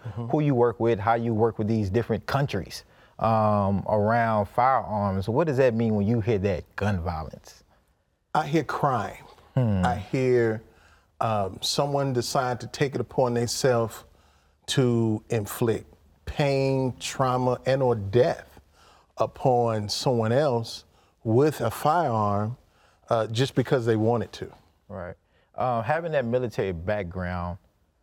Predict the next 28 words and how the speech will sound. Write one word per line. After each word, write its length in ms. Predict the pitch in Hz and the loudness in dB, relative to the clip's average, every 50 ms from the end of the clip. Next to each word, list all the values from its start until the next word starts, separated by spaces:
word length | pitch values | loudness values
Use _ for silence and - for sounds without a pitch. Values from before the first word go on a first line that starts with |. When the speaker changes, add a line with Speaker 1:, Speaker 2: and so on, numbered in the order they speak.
| _ _ | _ _
Speaker 2:
how 240 | - - 151 175 170 | -4 0 0 0 0
does 140 | 156 127 | -2 -4
that 320 | 127 139 139 127 107 - - | 0 0 0 0 0 -2 -4
play 240 | - 123 117 120 117 | -2 -2 0 0 -2
into 240 | 110 104 - 113 | -2 -2 -4 -4
mental 320 | 98 101 107 104 - - 95 | -2 -2 -4 -4 -4 -4 -4
health? 200 | 107 120 - - | -2 -4 -4 -4
'Cause 120 | - 101 | -6 -8
I'm 120 | 110 107 98 | -8 -8 -6
pretty 280 | - - 151 135 113 | -4 -4 -4 -4 -4
sure 560 | - - - 135 127 110 101 95 82 82 82 _ _ _ _ _ _ - | -6 -6 -4 -2 0 0 0 -2 -2 -4 -8 _ _ _ _ _ _ -10
it 160 | - 101 90 | -8 -6 -2
goes 340 | 90 113 113 113 110 104 - | -2 0 0 0 -2 -4 -4
in 100 | 104 98 | -6 -4
some 140 | - 120 113 | -4 -4 -4
type 220 | - 135 120 101 | -4 -6 -6 -6
of, 80 | 98 90 | -8 -8
type 240 | - - 113 90 87 | -4 -4 -4 -4 -4
of 60 | 92 | -4
mental 280 | 101 107 - - - 98 | -4 -4 -4 -4 -6 -4
health 220 | 90 117 104 98 | -2 -2 -4 -4
screenings 640 | - - - 117 113 110 110 107 110 107 104 95 95 | -6 -10 -6 -4 -4 -2 -2 -2 -2 -4 -4 -6 -4
when 180 | 101 107 107 101 | -4 -4 -4 -2
you're 120 | 104 98 | -2 -4
going 320 | 98 - 113 117 117 117 110 | -2 -2 0 0 -2 -2 -4
through 160 | - 113 107 | -4 -6 -4
these, 420 | 104 113 113 110 110 107 107 - _ - - - _ - | -2 -2 -2 -2 -4 -6 -8 -10 _ -20 -20 -20 _ -6
uh, 520 | - - 110 110 107 104 104 101 101 98 | -2 -2 0 0 0 0 0 0 0 -2